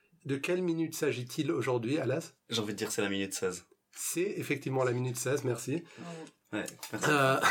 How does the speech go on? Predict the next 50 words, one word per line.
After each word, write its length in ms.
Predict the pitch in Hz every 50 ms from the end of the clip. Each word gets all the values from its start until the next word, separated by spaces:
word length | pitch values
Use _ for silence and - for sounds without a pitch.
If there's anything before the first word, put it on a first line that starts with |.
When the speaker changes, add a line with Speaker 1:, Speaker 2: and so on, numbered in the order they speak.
| - 156 - - 147 - -
Speaker 1:
<laughs> 480 | - - - - - - - - -
pour, 240 | - 147 139 117 131
euh, 160 | 131 131 131
ceux 160 | 127 - 160 156
qui 160 | 160 - 131
ne 80 | 120
regarderaient 420 | 110 120 113 123 120 113 107 117 110
pas 180 | - - 123
la 120 | 120 120 113
minute 280 | 117 117 120 120 123
en 60 | 120 110
même 180 | 113 113 113
temps 160 | 110 120 117
que 100 | 117 - - 127
nous, 140 | 127 151
il 100 | 165 131
s'agit 280 | 123 - 135 123 123 135
de 60 | 120
la 80 | 127 123
minute 300 | 120 127 139 143 135 -
qui 200 | - - - -
commence 480 | - 143 147 143 139 143 151 147 -
avec 160 | 127 113 - 135
le 100 | 120 -
patron 300 | 143 143 139 - - 139
de 100 | 123 113
Kara 380 | 110 - 131 117 107 127 139
qui 160 | 139 - -
dit 160 | 113 107 117 -
quelque 280 | 143 135 123 127 135
chose 280 | 120 - 139 135 123 -
comme, 260 | - 135 120 117 117
euh, 140 | 113 117 117 - - - - - - - - - - - - -
ou 80 | 156
quelque 280 | 123 - 151 131 - 147
chose 220 | 123 139 135 127
comme 200 | - - 135 123
ça, 160 | 123 - 139
vous 120 | 123 113 127
me 80 | 123
suivez, 460 | 120 - - 131 117 113 120 127 160 175 - - _ _ _ _ _ _ _ -
et 140 | 135 131
se 140 | 123 - 135
termine 440 | 123 - 147 143 120 120 143 160 156
avec 240 | 143 120 117 117 -
Kara 380 | - 135 127 117 123 135 143
qui 180 | 139 - - 117
dit 220 | 101 107 120 135 -
à 320 | - 117 117 113 110 107
Dave, 600 | 101 104 107 135 147 160 180 175 135 117 127 123